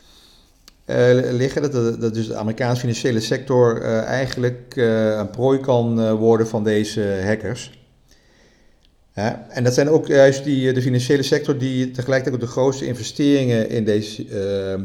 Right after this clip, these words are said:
security doen. Ja, het voelt eigenlijk een beetje dubbel, maar de ontwikkeling heeft een positieve kant voor beleggers. Ja, die willen inspelen op de trend en dus willen beleggen in cybersecurity.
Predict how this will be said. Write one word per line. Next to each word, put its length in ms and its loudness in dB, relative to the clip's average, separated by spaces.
security 720 0
doen. 300 -6
Ja, 60 -16
het 120 -16
voelt 200 0
eigenlijk 320 2
een 60 2
beetje 180 -4
dubbel, 640 2
maar 120 0
de 80 2
ontwikkeling 420 2
heeft 200 4
een 120 -2
positieve 460 2
kant 280 2
voor 120 -6
beleggers. 640 -4
Ja, 140 0
die 100 0
willen 160 4
inspelen 440 2
op 60 2
de 120 -2
trend 520 0
en 120 -2
dus 120 -2
willen 200 2
beleggen 360 4
in 140 -2
cybersecurity. 840 -6